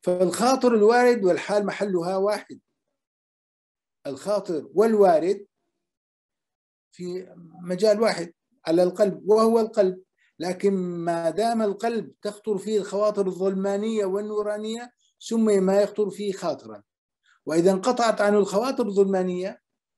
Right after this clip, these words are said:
سمي ما يخطر فيه واردا. إذن الخواطر هي عبارة عن وساوس، والواردات هي إلهامات.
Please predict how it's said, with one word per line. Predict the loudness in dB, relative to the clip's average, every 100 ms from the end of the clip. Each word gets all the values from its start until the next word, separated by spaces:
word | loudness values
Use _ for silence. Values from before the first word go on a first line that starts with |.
| _ _
سمي | _ -10 -6 -4 -4
ما | -4
يخطر | -4 -6 -10 -10
فيه | -6 -4
واردا. | -4 -6 -16 _
إذن | -2 0
الخواطر | 0 0 0 0 2 2 2 -6 _ _ _
هي | 0 2 2
عبارة | 2 0 -2
عن | -2 -4
وساوس، | -6 -4 -2 -2 -4 -12 _ _ _ _ _ _ _ _ _ _ _ _ _ _ _ _ _
والواردات | -18 -6 -4 0 0 -2 -2 -2 -4 -6 -12 _ _ _ _
هي | -20 -16 -10 -8 -8
إلهامات. | -8 -8 -8 -6 -6 -8 -12